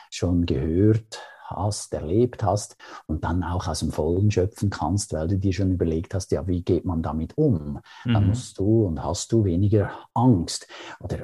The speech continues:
Speaker 1: auch wenn du jetzt in meinem Fall, ja, auf die Bühne trittst und, äh, ein Referat nach dem anderen hältst,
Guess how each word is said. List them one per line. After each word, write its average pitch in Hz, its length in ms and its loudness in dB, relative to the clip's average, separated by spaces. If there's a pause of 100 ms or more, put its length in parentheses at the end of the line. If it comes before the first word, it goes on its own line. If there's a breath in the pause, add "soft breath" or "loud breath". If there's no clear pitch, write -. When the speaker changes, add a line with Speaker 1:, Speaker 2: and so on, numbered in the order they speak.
Speaker 1:
auch - 140 -6
wenn 90 140 0
du 95 180 4
jetzt 92 540 -2
in 95 260 0
meinem 107 500 6
Fall, 101 540 6
ja, 92 180 -4
auf 104 120 -4
die 98 100 2
Bühne 110 400 6
trittst 120 500 2
und, 95 300 -4
äh, 95 40 -2
ein 90 840 -2
Referat 95 400 0
nach 98 140 -2
dem 87 100 -2
anderen 120 300 2
hältst, 110 340 0